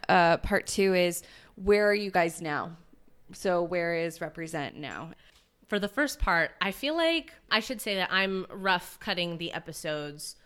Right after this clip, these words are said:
Speaker 2: of Represent myself with my very minimal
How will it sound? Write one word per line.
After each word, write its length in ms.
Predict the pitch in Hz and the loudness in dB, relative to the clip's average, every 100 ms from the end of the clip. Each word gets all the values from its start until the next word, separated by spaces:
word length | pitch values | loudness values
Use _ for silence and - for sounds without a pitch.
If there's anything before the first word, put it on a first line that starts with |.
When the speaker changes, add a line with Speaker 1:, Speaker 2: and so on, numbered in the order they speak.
| _ | _
Speaker 2:
of 140 | 185 165 | -6 -4
Represent 340 | 160 156 151 | -4 -6 -6
myself 480 | 143 151 151 127 170 | -8 -6 -6 -6 -6
with 160 | 160 | -8
my 300 | 170 156 143 - | -4 -4 -4 -8
very 540 | 185 170 160 151 151 - | -8 -4 -2 -2 -4 -4
minimal 580 | 180 170 156 151 151 | -2 0 -2 -2 -2